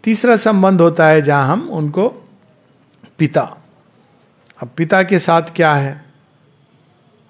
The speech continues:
पिता कानून बनाते हैं घर का, लेकिन बच्चे सुनते नहीं हैं, चल जाता है। नौ बजे के बाद वापस नहीं आना, मतलब घर में नौ के पहले आना।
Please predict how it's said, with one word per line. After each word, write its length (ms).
पिता 420
कानून 440
बनाते 460
हैं 100
घर 200
का, 200
लेकिन 440
बच्चे 300
सुनते 400
नहीं 280
हैं, 160
चल 260
जाता 300
है। 200
नौ 220
बजे 260
के 100
बाद 560
वापस 500
नहीं 140
आना, 440
मतलब 360
घर 220
में 160
नौ 260
के 120
पहले 360
आना। 340